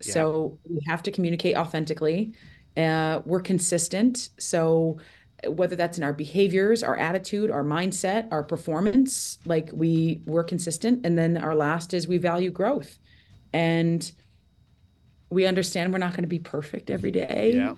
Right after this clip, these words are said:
Speaker 2: uh, but we're here to grow. We, I'm the, the commitment we've made to come to uconn is that when we come in as freshmen,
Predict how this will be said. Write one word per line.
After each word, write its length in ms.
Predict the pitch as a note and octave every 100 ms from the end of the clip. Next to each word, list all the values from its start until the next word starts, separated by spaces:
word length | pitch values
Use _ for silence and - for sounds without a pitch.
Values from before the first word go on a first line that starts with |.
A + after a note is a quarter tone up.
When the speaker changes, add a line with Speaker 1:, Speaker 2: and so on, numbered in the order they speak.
| -
Speaker 2:
uh, 560 | - D#3 D#3 - D#3 D#3 - -
but 180 | F3 D#3+
we're 180 | F3+
here 360 | F3+ F#3+ F3+ F3+
to 200 | F3 G3+
grow. 380 | D3+ D3+ E3 D#3
We, 360 | C#3+ D#3+ D#3+ D#3+ - -
I'm 460 | E3+ F3+ F#3 G3 -
the, 560 | D#3 F3 F3 E3+ D3 - _ _ _ _ _ _ _ _ _
the 160 | E3 F3+
commitment 600 | F3+ F3+ G3 G3+ G#3 F#3
we've 200 | F#3 E3
made 320 | E3+ E3+ E3
to 60 | D#3
come 220 | - D#3+
to 80 | D#3
uconn 600 | D#3+ D#3 D#3 D3 D3 D3
is 140 | D3+
that 160 | D3+ -
when 120 | C#3+
we 120 | D#3+
come 280 | E3+ - E3
in 220 | E3 D#3+
as 160 | E3 D#3
freshmen, 640 | - D3 - C3+ C#3 C#3+